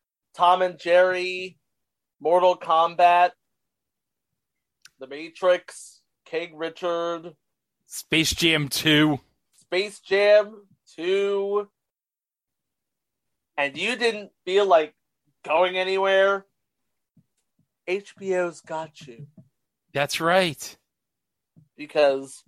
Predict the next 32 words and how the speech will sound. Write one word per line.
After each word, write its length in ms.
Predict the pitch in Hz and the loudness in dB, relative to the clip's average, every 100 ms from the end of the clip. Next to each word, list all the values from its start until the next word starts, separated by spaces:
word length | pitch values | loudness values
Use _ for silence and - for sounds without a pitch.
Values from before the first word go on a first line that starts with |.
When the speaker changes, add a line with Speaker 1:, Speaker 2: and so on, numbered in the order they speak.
| - - _ _ _ _ _ _ - | -20 -20 _ _ _ _ _ _ 2
Speaker 1:
they 320 | 185 214 220 | 4 6 6
had 420 | 208 190 180 180 156 | 6 8 8 6 4
a 100 | 151 - - | 0 -2 0
full 440 | 220 220 226 220 | 4 6 4 2
year 680 | 156 151 185 170 135 139 143 - | -8 -10 -4 -4 -4 -8 -12 -4
where 240 | 160 156 | 0 0
they 680 | 151 165 156 151 151 156 156 _ | 2 2 2 0 -2 -10 -18 _
decided, 680 | 143 170 160 151 151 147 143 _ _ | -2 4 4 4 2 0 _ _ _
"You 80 | 151 | 0
know 200 | 180 208 | 4 6
what? 260 | 208 220 - _ _ _ _ - | 6 4 0 _ _ _ _ -4
We're 140 | 196 | -2
gonna 180 | 196 170 | 0 -2
put 220 | 175 160 180 | -2 -6 -4
everything 480 | 196 220 226 226 220 | -4 -4 -6 -10 -8
in 60 | |
the 80 | 214 | -6
movie 260 | 202 196 190 | -6 -6 -10
theater, 580 | - 160 151 151 156 147 _ _ _ _ _ - | -6 -4 -2 -2 -4 -8 _ _ _ _ _ -2
and 140 | 170 | 0
we're 120 | 170 | 0
gonna 240 | 170 151 143 - | 0 -2 -4 -6
put 120 | 180 | 0
it 120 | 175 | 2
on 160 | 175 165 | 2 0
H 260 | 160 156 | -6 -12
B 140 | - 156 | -8 -4
O 120 | 147 | -4
Max 400 | 139 135 135 _ | -4 -10 -12 _
as 140 | 139 131 | -20 -10
well." 400 | 127 117 107 117 | -8 -8 -10 -10
Speaker 2:
Yep. 260 | 127 151 | -4 -4